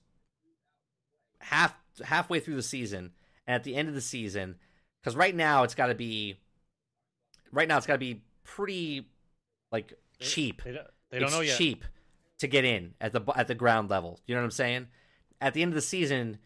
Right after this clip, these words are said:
Speaker 1: when they have these astronomical numbers, and then Coke comes, starts knocking on the door or whatever, they'll be like, "Well, we just charged sixty million dollars for that." You know what I mean? I mean, ninety million dollars for Twitch to pay to get the exclusive rights, uh, for two years is crazy.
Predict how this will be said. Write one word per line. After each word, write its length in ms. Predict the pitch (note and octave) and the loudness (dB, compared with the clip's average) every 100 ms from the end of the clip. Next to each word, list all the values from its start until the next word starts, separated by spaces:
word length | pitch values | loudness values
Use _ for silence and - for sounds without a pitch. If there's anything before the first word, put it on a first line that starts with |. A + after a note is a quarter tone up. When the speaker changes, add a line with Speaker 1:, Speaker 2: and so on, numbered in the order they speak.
| _ - | _ -6
Speaker 1:
when 100 | B2+ | 2
they 80 | C#3 | 4
have 120 | C#3 | 4
these 180 | C#3 C3 | 2 -2
astronomical 720 | C#3 C#3+ - D3 C#3 A#2+ B2+ | 2 2 2 0 2 0 0
numbers, 600 | C3+ C#3 A2+ G2+ F2+ - _ _ _ - | 2 4 2 0 -2 -12 _ _ _ -6
and 100 | B2 | -2
then 120 | C3 | -2
Coke 280 | B2 D3 C#3+ | 2 4 4
comes, 220 | C#3 A2+ | 0 -4
starts 340 | - B2+ G#2+ - | -2 -2 0 4
knocking 260 | B2+ A#2+ | 4 4
on 80 | B2 | -2
the 80 | A2 | 0
door 320 | B2+ B2+ A#2+ | 2 4 6
or 60 | A2 | 6
whatever, 380 | G#2+ G2+ G2 | 4 4 2
they'll 140 | G2+ A2+ | 2 2
be 80 | A2+ | 4
like, 200 | A2 E3 | 4 2
"Well, 440 | A#3 C#4+ D4+ C#4+ | 0 2 2 2
we 200 | A#3 A#3+ | -2 -10
just 300 | B3+ B3+ B3 | -8 -8 -4
charged 360 | C4+ B3+ A#3 - | 0 2 0 -4
sixty 280 | C4 - | -8 -6
million 260 | A#3+ B3+ B3+ | -2 0 4
dollars 340 | C4 B3 G3 E3 | 8 8 6 4
for 200 | G3 F#3 | 0 2
that." 140 | F#3+ | 2
You 60 | F#3 | 4
know 60 | |
what 40 | F3 | 4
I 40 | |
mean? 220 | F3 F#3 | 2 0
I 60 | E3 | 0
mean, 220 | D3+ D3 - _ _ - | 0 -4 -10 _ _ -6
ninety 340 | D3+ G3+ A3+ G#3 | 4 4 6 4
million 220 | F#3+ E3+ | 4 6
dollars 400 | D#3+ E3 D#3 C3 | 8 8 6 2
for 140 | - | -4
Twitch 320 | B2 - D#3 - | -6 -4 -4 -4
to 80 | |
pay 420 | - C3 A#2+ G#2+ - _ _ | -2 2 2 0 -4 _ _
to 100 | C3+ | -2
get 120 | C#3 | -2
the 160 | C3 A#2+ | -2 -4
exclusive 500 | A2 - D3 - G#2+ | -4 -2 -2 -2 0
rights, 460 | B2+ A#2 F#2+ - - _ _ _ _ - | 2 2 -2 -12 -16 _ _ _ _ -4
uh, 320 | A2 G#2+ G2+ | 0 2 0
for 120 | - | -4
two 200 | A#2+ D3+ | -6 -4
years 400 | B2+ C3 A2+ F#2 | -2 0 0 -2
is 80 | G2 | -6
crazy. 420 | - C3 G2+ E2 | -2 0 0 -4